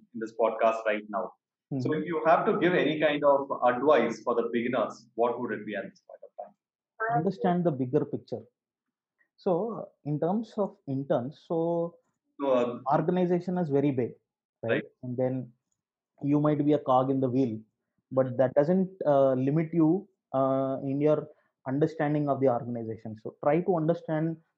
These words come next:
Speaker 2: the larger aspect of the organization. Try to understand who is the end customer of the organization, how he is using your product or a service. And then that is when you will understand, like, what is the role that you are playing. So just because you are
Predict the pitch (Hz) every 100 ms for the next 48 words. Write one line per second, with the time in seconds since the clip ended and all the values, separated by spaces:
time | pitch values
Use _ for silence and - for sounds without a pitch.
0 | _ 143 131 123 131 147 131 - 135 135
1 | 123 123 113 117 117 110 113 110 127 135
2 | 139 147 131 135 - 135 135 135 143 131
3 | 135 131 131 127 - 131 127 117 123 113
4 | 110 110 107 107 - 107 _ _ _ _
5 | _ _ _ _ _ 143 151 151 151 151
6 | 131 123 131 123 123 120 117 117 120 113
7 | 113 110 113 107 _ _ _ _ _ 139
8 | 143 139 117 139 180 147 147 160 151 160
9 | 156 147 123 135 139 135 139 135 131 123
10 | 123 135 127 117 123 123 123 120 - 120
11 | 107 101 _ _ _ _ _ _ _ _
12 | _ _ 139 135 120 143 151 156 156 151
13 | 151 _ _ - 147